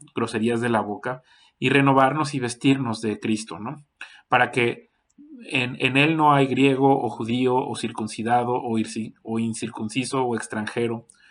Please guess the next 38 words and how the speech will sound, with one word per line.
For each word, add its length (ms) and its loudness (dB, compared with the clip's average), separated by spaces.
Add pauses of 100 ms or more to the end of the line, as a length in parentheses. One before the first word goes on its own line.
(160)
sino 380 -2
que 140 -2
todo 400 6
es 180 2
en 80 -2
Cristo 480 -2
y 100 -4
en 140 -4
todos. 440 -10 (640)
Y 160 4
aquí 280 4
es 100 4
donde 200 2
nos 180 0
llama, 260 2
¿no? 200 4
A 380 4
abandonar 400 2
nuestros 280 -2
falsos 320 0
ídolos, 540 2 (440)
a 60 2
hacer, 300 2
hacer 260 0
morir 260 4
nuestra 420 0
antigua 380 2
naturaleza 520 0
malvada 560 2 (440)
y 100 2
sustituirla 580 0
por 100 -2
los 140 -4
hábitos 320 0
de 60 0
una 120 0
nueva 180 0
naturaleza. 560 -6